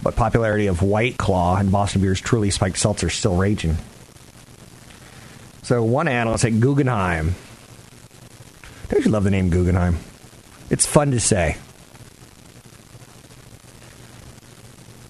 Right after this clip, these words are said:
Guggenheim is saying it's a buy, the stock is, 'cause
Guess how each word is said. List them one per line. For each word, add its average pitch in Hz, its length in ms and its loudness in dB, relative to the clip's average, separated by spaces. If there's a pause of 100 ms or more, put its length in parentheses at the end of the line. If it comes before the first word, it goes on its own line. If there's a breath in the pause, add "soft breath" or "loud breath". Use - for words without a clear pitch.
(1200)
Guggenheim 151 640 2
is 104 100 0
saying 113 220 2
it's 95 120 -2
a 101 40 0
buy, 110 500 0 (160)
the 101 60 -8
stock 95 380 -2
is, 87 240 0
'cause - 420 -2